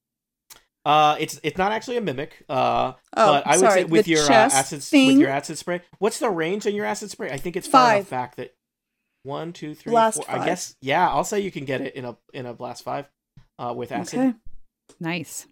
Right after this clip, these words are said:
Speaker 2: Eleven plus, sorry, I forgot what I have to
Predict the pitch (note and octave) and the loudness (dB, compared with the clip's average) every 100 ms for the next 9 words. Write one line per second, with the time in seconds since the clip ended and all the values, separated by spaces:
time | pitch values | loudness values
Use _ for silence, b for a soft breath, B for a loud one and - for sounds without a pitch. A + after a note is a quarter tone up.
0 | _ _ _ _ - - - - - _ | _ _ _ _ -20 -20 -20 -18 -18 _
1 | - - _ _ _ _ _ _ _ - | -20 -20 _ _ _ _ _ _ _ -2
2 | G3 B3 A3 D4+ E4+ F4 F4+ E4 - - | 2 4 6 8 8 6 4 0 -4 -2
3 | B3+ C4+ C4+ - - - - - A#3+ C4+ | 2 4 2 -2 -10 -14 -14 -12 -6 -2
4 | D#4 D#4 - A#3+ A3+ A3+ - - A#3 D4 | -2 -2 -6 -8 -10 -12 -16 -14 -12 -12
5 | A#3+ A3+ G#3+ G#3+ - A3+ A3+ _ - A#3+ | -10 -10 -12 -12 -14 -14 -16 _ -10 -8
6 | A#3 | -8